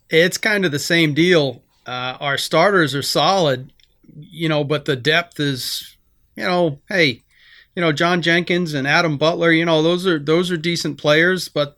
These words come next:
uh, you know, they're not, they're not Pro Bowlers by any means. Strowbridge has been a bit of a, uh, of a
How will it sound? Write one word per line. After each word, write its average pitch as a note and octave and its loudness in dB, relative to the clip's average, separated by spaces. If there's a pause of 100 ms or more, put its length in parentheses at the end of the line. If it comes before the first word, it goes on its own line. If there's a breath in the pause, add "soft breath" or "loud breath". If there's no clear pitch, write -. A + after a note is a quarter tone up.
uh, C#3+ 0
you D3+ -2
know, C#3+ -4
they're C#3+ -2
not, D#3+ -2 (240)
they're E3 0
not E3 -2
Pro F3 2
Bowlers D3+ 0
by C#3 -4
any D3+ 0
means. B2 -8 (1000)
Strowbridge G3+ 0
has D#3 -6
been D#3+ 0
a D#3 -4
bit F3+ 0
of D3+ 0
a, D#3+ 4
uh, C#3+ -4
of C#3+ -10
a C#3 -6